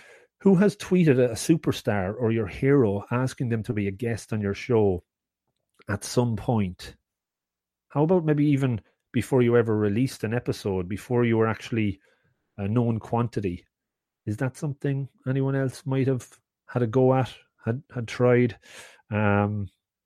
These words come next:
certainly, I think, uh, yeah, certainly some of us did and, and probably continue to do. How did it work out? I know for me, if I tried that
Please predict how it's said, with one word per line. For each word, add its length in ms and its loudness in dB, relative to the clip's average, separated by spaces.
certainly, 640 -4
I 80 -6
think, 220 -10
uh, 280 -6
yeah, 240 -4
certainly 480 -6
some 200 -6
of 100 -4
us 140 -2
did 320 0
and, 400 -6
and 100 -8
probably 280 -2
continue 480 -4
to 120 -4
do. 160 0
How 140 2
did 160 0
it 40 0
work 280 2
out? 240 0
I 120 0
know 160 2
for 160 -2
me, 360 2
if 160 -2
I 80 0
tried 260 0
that 320 0